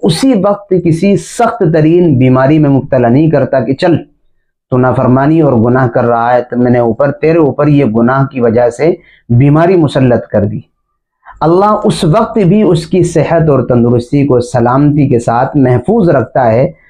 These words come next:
और उसकी सेहत बाकी रहती है। ये अल्लाह का इनाम, इनाम नहीं है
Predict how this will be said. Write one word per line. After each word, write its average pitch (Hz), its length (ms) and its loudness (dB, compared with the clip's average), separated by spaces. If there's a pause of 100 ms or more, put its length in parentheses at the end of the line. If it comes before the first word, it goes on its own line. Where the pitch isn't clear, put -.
(180)
और 135 160 0
उसकी 156 260 -2
सेहत 139 400 0
बाकी 117 340 0
रहती 98 420 -2
है। - 80 -8 (100)
ये 113 140 2
अल्लाह 135 320 2
का 139 120 -2
इनाम, 131 380 0
इनाम 147 340 0
नहीं 247 260 2
है 190 140 -2